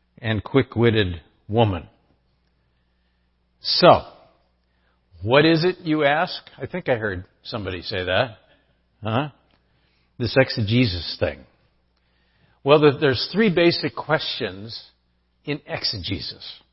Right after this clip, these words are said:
and thus of any biblical text. And it's these three things. First, you ask the text,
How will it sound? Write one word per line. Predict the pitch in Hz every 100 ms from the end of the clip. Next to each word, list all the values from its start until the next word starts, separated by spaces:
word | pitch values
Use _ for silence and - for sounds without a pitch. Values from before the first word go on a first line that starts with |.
| _ _ _ _ 113
and | 117
thus | 123 123
of | 117 113
any | 135 156
biblical | 123 120 113 123
text. | 117 - 92 - - -
And | 98
it's | 85 -
these | 151 160 -
three | 139 131
things. | - 107 80 - -
First, | 160 175 185
you | 151
ask | 123 131 -
the | 139
text, | - 110 98 - - -